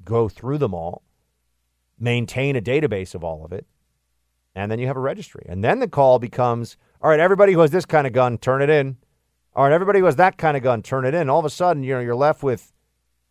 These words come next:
double-barrel shotguns only, Elmer Fudd style, for legal for people that want to own firearms.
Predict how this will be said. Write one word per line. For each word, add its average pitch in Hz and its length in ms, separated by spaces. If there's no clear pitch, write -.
double-barrel 151 480
shotguns 156 580
only, 147 320
Elmer 135 280
Fudd 175 280
style, 87 500
for 135 160
legal 170 480
for 135 140
people 160 240
that 135 140
want 180 320
to 247 100
own 131 240
firearms. 104 840